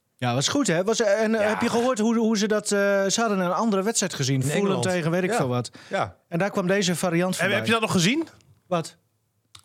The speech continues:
Speaker 3: Dat doelpunt?
Speaker 1: Van Fulham?
Speaker 3: Ja?
Speaker 1: Nee.
Speaker 3: Echt
Speaker 2: Nee.
Speaker 3: identiek.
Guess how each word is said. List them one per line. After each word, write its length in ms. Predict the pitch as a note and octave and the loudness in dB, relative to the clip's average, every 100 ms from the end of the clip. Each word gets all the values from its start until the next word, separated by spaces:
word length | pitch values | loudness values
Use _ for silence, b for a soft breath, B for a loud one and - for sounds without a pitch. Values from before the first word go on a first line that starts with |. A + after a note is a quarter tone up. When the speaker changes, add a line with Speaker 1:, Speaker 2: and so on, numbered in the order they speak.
| A#2 | -2
Speaker 3:
Dat 180 | D3 D3+ | 0 0
doelpunt? 460 | D3 B2 G3+ B3 - _ _ - | 0 0 -2 -4 -10 _ _ -8
Speaker 1:
Van 120 | E3+ | -2
Fulham? 440 | B3+ B3+ G3+ C#4 - | 0 0 0 -4 -4
Speaker 3:
Ja? 220 | D#3 A3 | -4 -4
Speaker 1:
Nee. 220 | E3 C#3 G2 _ _ _ _ | -4 -4 -6 _ _ _ _
Speaker 3:
Echt 280 | - - - | -8 -8 -4
Speaker 2:
Nee. 100 | G3 | -4
Speaker 3:
identiek. 360 | C#3 - F2+ | -2 -4 -6